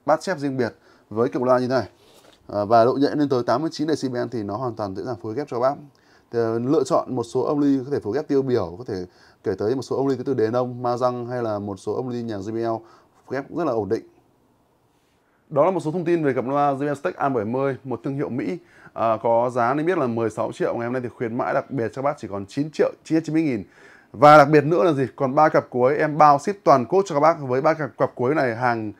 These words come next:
new chính hãng, bảo hành một năm các bác lưu ý nhé, hàng new chính hãng bảo hành một năm, do đó các bác yên tâm là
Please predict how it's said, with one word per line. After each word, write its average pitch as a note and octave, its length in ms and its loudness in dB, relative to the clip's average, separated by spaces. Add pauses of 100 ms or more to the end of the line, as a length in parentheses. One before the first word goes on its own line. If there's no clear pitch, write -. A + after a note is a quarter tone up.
(180)
new F#3+ 340 2 (360)
chính E3+ 200 -2
hãng, G3 300 2
bảo G#2+ 140 -2
hành A#2 140 0
một A#2 120 -4
năm D3 220 2
các E3 100 -2
bác E3+ 60 0
lưu D3 100 2
ý C#3+ 60 2
nhé, E3 80 -2 (240)
hàng C3 300 2
new E3 240 4 (220)
chính D3+ 160 -2
hãng F3+ 200 0
bảo A#2+ 80 -2
hành A2+ 80 -2
một A#2 80 -2
năm, C3 240 0
do C#3 100 2
đó D3+ 140 4
các D#3+ 80 -6
bác F3 60 0
yên D#3 140 0
tâm D3 120 2
là A#2+ 160 0